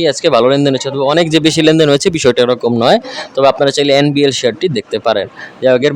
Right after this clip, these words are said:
পরবর্তীতে আজকে দিন সর্বশেষ যেই নিউজটি নিয়ে আলোচনা করবো সেটা হচ্ছে ক্রেতা শূন্য অবস্থায় সাত খাতের শেয়ার। তো হলো, মূলত আজকে আমরা দেখতে পাচ্ছি আজকে হিউজ পরিমাণ শেয়ার মাইনাস হয়েছে, তিনশো বত্রিশটি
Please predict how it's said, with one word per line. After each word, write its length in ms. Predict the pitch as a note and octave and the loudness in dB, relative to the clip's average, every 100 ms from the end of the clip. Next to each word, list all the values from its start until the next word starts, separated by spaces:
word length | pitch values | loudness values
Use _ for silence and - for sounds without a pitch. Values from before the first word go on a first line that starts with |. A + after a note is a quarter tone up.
| D#3 | 0
পরবর্তীতে 400 | D#3+ D3+ D#3 D3+ | 0 -2 -2 -2
আজকে 140 | C#3 D3 | -2 -2
দিন 80 | D3 | -4
সর্বশেষ 220 | D3+ D3+ C3+ | -2 -4 -2
যেই 100 | D3+ D#3 | 0 0
নিউজটি 220 | D3 D3+ | -2 -2
নিয়ে 100 | C#3+ | -2
আলোচনা 240 | C#3 D#3+ D#3 | -2 -2 -2
করবো 120 | D3 C#3 | -2 -4
সেটা 120 | D3 C#3+ | -4 -4
হচ্ছে 160 | - D3+ - | -2 -2 -2
ক্রেতা 240 | D#3+ E3 - | -2 -2 -2
শূন্য 160 | D3+ D3+ C#3 | -2 -2 -2
অবস্থায় 280 | C#3 D#3+ - | -2 -4 -2
সাত 120 | C#3 - | -4 -4
খাতের 240 | A#2 D3+ - | -6 -6 -6
শেয়ার। 200 | B2 G#2 - - - - | -4 -6 -8 -20 -20 -6
তো 40 | D#3+ | -2
হলো, 140 | E3 D#3+ - A#2+ | 0 0 -2 -4
মূলত 200 | D#3 E3 E3 | 0 2 2
আজকে 120 | D3+ E3 | 2 2
আমরা 120 | D#3 D#3+ | 2 0
দেখতে 160 | E3+ D#3+ | 0 0
পাচ্ছি 280 | D3 - E3 D#3+ - - - - | -2 -4 -4 -4 -8 -20 -16 -14
আজকে 180 | - D3 | -8 -4
হিউজ 220 | C#3 F#3+ - | -2 -2 -2
পরিমাণ 260 | F3 E3 D#3 C3+ | -2 0 0 0
শেয়ার 180 | D3+ C#3 C3+ | 0 2 2
মাইনাস 240 | C3 C3+ C3+ | 0 0 -2
হয়েছে, 180 | C3+ E3 F3+ | -4 -4 -2
তিনশো 280 | E3+ - C#3+ | -2 -2 -2
বত্রিশটি 400 | D3 D3 C#3+ - | -2 -4 -8 -6